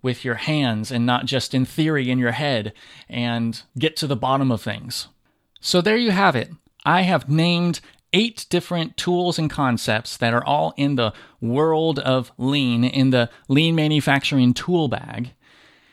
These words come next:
And if you were to just pick up one of them by themselves,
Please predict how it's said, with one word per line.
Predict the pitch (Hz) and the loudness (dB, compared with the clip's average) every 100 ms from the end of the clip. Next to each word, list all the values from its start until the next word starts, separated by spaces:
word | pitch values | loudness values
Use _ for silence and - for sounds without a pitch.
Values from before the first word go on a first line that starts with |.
| _ _ _ _ | _ _ _ _
And | 143 147 147 - | -4 -2 -4 -8
if | - 180 180 | -4 -4 -2
you | 262 | -2
were | 254 | 0
to | 254 | -2
just | 208 214 - | 0 0 -2
pick | - 196 208 | -6 -2 0
up | 170 | 2
one | 143 139 202 277 | 0 2 4 6
of | 208 | 4
them | 123 107 110 123 120 | 2 2 0 0 2
by | 143 185 | 4 4
themselves, | 185 180 - 202 226 131 131 139 - | 4 0 0 -2 -2 -2 -4 -6 -8